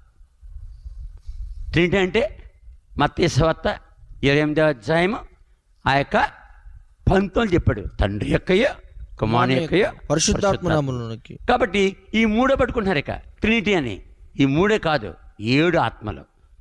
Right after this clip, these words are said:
Speaker 1: ఏడు ఆత్మలు కలిపితే మనము దత్తత చేయబడతాం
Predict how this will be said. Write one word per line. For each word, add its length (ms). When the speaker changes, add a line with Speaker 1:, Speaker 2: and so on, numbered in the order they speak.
Speaker 1:
ఏడు 240
ఆత్మలు 360
కలిపితే 380
మనము 300
దత్తత 380
చేయబడతాం 560